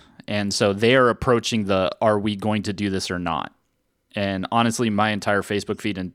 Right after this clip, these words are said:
Twitter feed are artists and publishers pulling out that I don't know who they have left, minus I have two friends that basically did the "We're going, by darn it."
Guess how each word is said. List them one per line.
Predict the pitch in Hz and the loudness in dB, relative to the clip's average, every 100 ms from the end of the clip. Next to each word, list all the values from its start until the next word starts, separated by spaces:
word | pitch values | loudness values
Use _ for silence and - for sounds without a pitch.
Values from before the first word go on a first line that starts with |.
| _ | _
Twitter | - 107 | -4 -2
feed | 104 117 101 | 0 0 0
are | 90 - | 0 0
artists | 104 101 107 - | 2 2 -2 -4
and | 90 | -4
publishers | 101 101 101 98 | -2 -2 -4 -4
pulling | - 101 92 | -2 0 0
out | 104 139 - - - - | 0 0 -2 -16 -20 -4
that | 98 | 2
I | 113 | 2
don't | 508 494 | 2 -2
know | 285 247 | -2 -2
who | - 214 | -2 -2
they | 175 139 | 0 2
have | 147 95 | 0 0
left, | 87 131 101 - - | 0 2 2 -2 -8
minus | - 107 107 101 - - - - - _ _ - | -2 -2 -2 -6 -8 -14 -20 -20 -20 _ _ -4
I | |
have | - 104 | -2 -2
two | - 220 | 0 0
friends | 233 196 147 131 | 4 4 4 4
that | 127 | 0
basically | 101 131 131 127 | 2 2 2 0
did | 123 120 | 2 2
the | 123 | 0
"We're | 107 107 190 | 2 4 4
going, | 139 110 131 165 139 110 | 2 -2 4 6 4 2
by | 104 104 | -2 -2
darn | 80 95 120 156 | -2 2 4 4
it." | 143 | 0